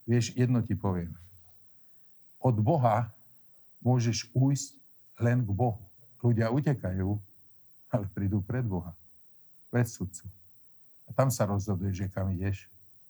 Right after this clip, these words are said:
nie inde. Takže ujsť nemôžeš od Boha. Radšej zostaň s ním a všade toto, všade je s tebou. Vie, pozná ťa. A takže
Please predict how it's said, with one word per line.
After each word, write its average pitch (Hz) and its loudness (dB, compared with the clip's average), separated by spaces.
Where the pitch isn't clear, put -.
nie 127 2
inde. 98 -2
Takže 120 4
ujsť 156 4
nemôžeš 143 4
od 127 0
Boha. 104 2
Radšej 185 2
zostaň 185 2
s - -2
ním 107 2
a 123 0
všade 147 2
toto, 131 4
všade 123 0
je 101 0
s - -10
tebou. 85 -6
Vie, 120 2
pozná 107 4
ťa. 101 2
A - -2
takže 95 2